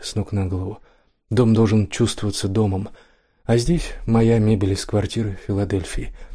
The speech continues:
Мне нужна была хотя бы одна комната, которая будет правда моей". Дизайн был не то чтобы современным,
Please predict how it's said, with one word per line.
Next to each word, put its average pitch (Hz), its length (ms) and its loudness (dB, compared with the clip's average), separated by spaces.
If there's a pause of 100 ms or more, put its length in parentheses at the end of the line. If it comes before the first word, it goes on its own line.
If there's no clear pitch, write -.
(180)
Мне 117 140 6
нужна 104 260 4
была 101 140 2
хотя 104 220 0
бы 101 100 2
одна 101 160 0
комната, 107 340 -2
которая 101 300 -2
будет - 200 -4
правда 95 420 -4
моей". 92 580 -6 (1400)
Дизайн 110 540 4
был 110 160 2
не 110 180 6
то 113 180 2
чтобы 101 320 -2
современным, 104 800 2